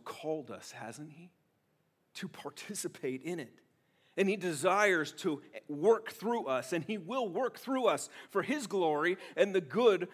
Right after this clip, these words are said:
of his people. May we pray that even in the face of the fiercest threats and the most powerful people, we may not falter in boldly and powerfully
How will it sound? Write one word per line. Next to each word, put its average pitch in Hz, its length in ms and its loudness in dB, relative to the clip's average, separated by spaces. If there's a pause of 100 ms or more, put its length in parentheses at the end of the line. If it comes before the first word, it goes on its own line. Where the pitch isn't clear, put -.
(160)
of 185 160 6
his 220 240 2
people. 240 640 -4 (1600)
May 120 140 -4
we 139 160 0
pray 117 440 -8 (1160)
that 120 140 -2
even 165 360 0
in 156 80 -6
the 147 80 -6
face 139 520 -4
of 120 100 -10
the 120 80 -8
fiercest 151 680 -6
threats 123 480 -6
and 113 140 -6
the 113 60 -8
most 117 460 -10 (320)
powerful 156 960 -4 (500)
people, - 520 -16 (1200)
we 123 140 -6
may 123 200 -2
not 143 240 -4
falter 156 600 -4 (360)
in 113 200 -10 (220)
boldly 156 580 0 (300)
and 113 220 -12
powerfully 147 840 -4